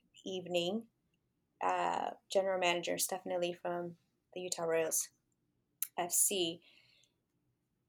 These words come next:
kinda, I mean, she did call out one of the reporters from the Salt Lake Tribune. Um, I don't know if you wanted me <laughs> to mention his name, but,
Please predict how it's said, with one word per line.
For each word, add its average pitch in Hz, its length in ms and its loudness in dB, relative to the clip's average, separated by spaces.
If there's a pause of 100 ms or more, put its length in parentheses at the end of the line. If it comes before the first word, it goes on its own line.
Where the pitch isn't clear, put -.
(140)
kinda, 294 280 6 (200)
I 214 80 6
mean, 202 160 4
she - 180 4
did 262 220 6
call 190 220 8
out - 220 6
one 185 180 2
of 175 140 -2 (540)
the 180 60 -4
reporters 175 460 4
from 180 100 -4
the 175 80 -2
Salt - 220 4
Lake 170 140 0
Tribune. 175 420 -2 (400)
Um, 175 400 -6 (320)
I 185 40 -10
don't 180 120 -4
know 180 80 -2
if 175 160 -8
you 185 60 -2
wanted 175 180 0
me 226 80 2
<laughs> - 80 0
to 233 100 -2 (160)
mention 196 380 2
his 175 160 -2
name, 165 260 -2
but, - 220 -4